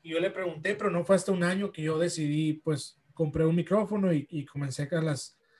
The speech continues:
a hacer las grabaciones, pero también me acerqué con él y le dije, pues, que, que quería hablar, que sí, que había, que, qué tema había, y inicialmente yo quería hablar un tema de migrantes, porque es lo que he trabajado aquí en la, en la frontera donde estoy,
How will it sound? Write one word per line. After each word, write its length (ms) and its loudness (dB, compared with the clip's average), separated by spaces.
a 80 -4
hacer 180 0
las 140 2
grabaciones, 680 0
pero 140 -4
también 220 0
me 60 4
acerqué 280 0
con 140 2
él 140 6
y 40 8
le 100 6
dije, 180 2
pues, 240 -8
que, 260 -12
que 160 -14
quería 220 2
hablar, 420 4
que 100 -4
sí, 160 -6
que 120 -4
había, 420 0
que, 200 -6
qué 100 -12
tema 280 -2
había, 360 2
y 260 -4
inicialmente 580 2
yo 140 4
quería 160 4
hablar 320 4
un 160 -2
tema 260 4
de 60 6
migrantes, 460 2
porque 280 -6
es 100 -4
lo 140 0
que 120 -4
he 20 -2
trabajado 500 -2
aquí 260 -2
en 100 0
la, 180 -6
en 100 -8
la 260 -4
frontera 360 -4
donde 200 -2
estoy, 380 0